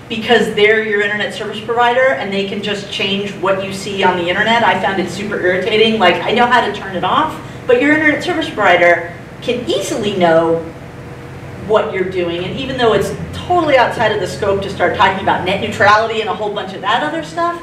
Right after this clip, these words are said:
it is worth thinking that if you're concerned about your internet service provider for reasons,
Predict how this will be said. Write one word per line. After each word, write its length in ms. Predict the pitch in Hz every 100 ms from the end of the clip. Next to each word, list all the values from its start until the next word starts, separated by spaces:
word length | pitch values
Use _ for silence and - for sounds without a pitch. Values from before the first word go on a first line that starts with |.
| - - -
it 80 | 311
is 240 | 339 339 339
worth 260 | 294 285 -
thinking 320 | 349 240 220
that 100 | 202
if 140 | 190
you're 140 | 190 190
concerned 480 | - 190 - 330 302
about 240 | 233 202
your 100 | 208
internet 300 | 208 208 220
service 340 | - 349 156
provider 420 | - 190 170 160 160
for 200 | - 233
reasons, 720 | 185 165 151 - 160 -